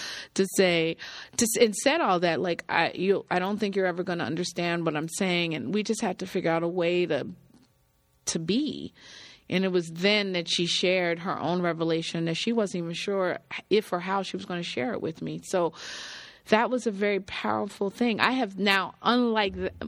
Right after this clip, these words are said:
my mom, I have not let, like, I keep thinking my father better get it. When are you gonna get it? So I, I haven't had that release, that detachment that I hope to <laughs> one day be able to get.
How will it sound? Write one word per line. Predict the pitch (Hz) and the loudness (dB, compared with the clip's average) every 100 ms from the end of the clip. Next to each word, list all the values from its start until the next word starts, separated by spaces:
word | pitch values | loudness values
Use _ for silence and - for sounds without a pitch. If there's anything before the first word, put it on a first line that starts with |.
| - - | -10 -2
my | 180 | 0
mom, | 180 240 359 269 220 | 2 0 2 0 2
I | 220 | 2
have | 262 | 2
not | 214 240 302 - | 4 4 4 2
let, | - | -2
like, | 165 | 0
I | 180 | -2
keep | 180 214 | -2 -6
thinking | - 185 139 | -4 -6 -4
my | 120 | -6
father | - 85 - | -4 -4 -4
better | 120 - | -4 -2
get | - 262 | 2 2
it. | 254 - | 2 -2
When | 190 190 | -6 -2
are | |
you | 202 | 2
gonna | 220 233 | 4 4
get | 247 226 | 2 0
it? | - | -2
So | - | 0
I, | 175 190 214 | 2 2 -2
I | - | -2
haven't | 190 202 190 180 | 0 -2 0 -2
had | 185 196 185 170 | -2 -2 -2 -2
that | 160 - _ _ - - - - - - - | -2 -4 _ _ -20 -18 -16 -16 -18 -10 2
release, | 190 196 190 - | 2 2 -2 -2
that | 147 143 | -2 -2
detachment | - - - - - - - - | -4 -2 -2 -2 -6 -6 -4 0
that | 156 | 0
I | 151 156 - - | 0 -2 -6 -8
hope | - 180 180 | -4 -4 -4
to | - | -6
<laughs> | 165 | 0
one | 196 233 | 2 4
day | 226 - | 2 0
be | 202 - | -4 -2
able | - | -2
to | 156 | 0
get. | 165 - | -2 -4